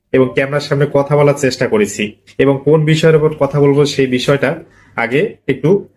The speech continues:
ভেবে নিয়েছি যে আমি এই বিষয়ের উপর কথা বলবো এবং এইভাবে, এইভাবে ব্লগিংটা শুরু করব।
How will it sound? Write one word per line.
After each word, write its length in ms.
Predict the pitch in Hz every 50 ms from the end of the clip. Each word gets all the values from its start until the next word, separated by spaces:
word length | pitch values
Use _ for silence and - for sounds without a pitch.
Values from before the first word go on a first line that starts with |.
| _ -
ভেবে 280 | 113 123 131 135 143 131
নিয়েছি 360 | 127 120 117 117 - 143 131
যে 120 | 127 127
আমি 120 | 120 120 131
এই 220 | - 143 156 151
বিষয়ের 340 | 139 139 135 - 151 135 131
উপর 160 | 127 - 135
কথা 300 | 127 - 123 120 131 131
বলবো 420 | 127 131 127 131 160 156 - - - _ _ _ -
এবং 240 | 127 127 123 127 - -
এইভাবে, 360 | 147 139 139 143 139 135 135
এইভাবে 300 | 131 123 131 127 131 131
ব্লগিংটা 480 | 123 113 113 117 123 123 120 120 127
শুরু 220 | 120 - - 117 113
করব। 400 | 113 107 104 95 101 98 101